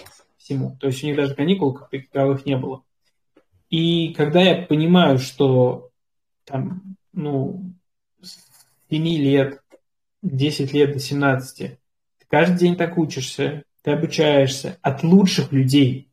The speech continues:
реально лучших в твоем деле. И вот в этот момент я понял, что это,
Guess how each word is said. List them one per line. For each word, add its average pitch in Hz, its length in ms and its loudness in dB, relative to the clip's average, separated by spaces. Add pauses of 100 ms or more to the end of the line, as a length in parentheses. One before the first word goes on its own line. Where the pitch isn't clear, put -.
(140)
реально 139 420 2
лучших 135 600 -2
в - 80 -20
твоем 135 480 2
деле. 147 500 -2 (1700)
И 165 80 -2
вот 147 180 0
в - 20 -4
этот 180 160 0
момент 170 240 0
я 143 80 0
понял, 139 260 -2
что 131 240 -6
это, 143 600 0